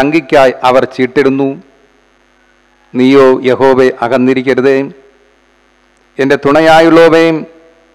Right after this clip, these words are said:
എന്നെ സഹായിപ്പാൻ വേഗം വരണമേ. വാളിങ്കൽ നിന്ന് എൻ്റെ പ്രാർത്ഥനയെയും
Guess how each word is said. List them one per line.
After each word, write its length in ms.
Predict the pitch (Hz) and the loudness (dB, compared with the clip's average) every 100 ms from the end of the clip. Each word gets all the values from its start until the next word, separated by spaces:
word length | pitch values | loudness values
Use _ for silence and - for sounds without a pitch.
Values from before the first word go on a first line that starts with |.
| _ - 131 | _ -8 -4
എന്നെ 140 | 135 123 | -2 -2
സഹായിപ്പാൻ 600 | 131 135 147 139 151 135 131 117 | -2 0 -2 0 0 0 -2 -2
വേഗം 280 | 127 135 131 110 | -2 0 -2 -2
വരണമേ. 400 | 107 104 104 98 - _ _ _ _ _ _ _ _ _ _ _ _ _ | -2 -4 -6 -10 -14 _ _ _ _ _ _ _ _ _ _ _ _ _
വാളിങ്കൽ 520 | 120 135 139 147 143 139 | 0 2 2 0 -2 0
നിന്ന് 220 | 139 143 139 135 | 0 0 0 0
എൻ്റെ 140 | 139 139 | -2 0
പ്രാർത്ഥനയെയും 680 | 131 139 156 147 143 143 | 0 0 -4 -2 -2 -4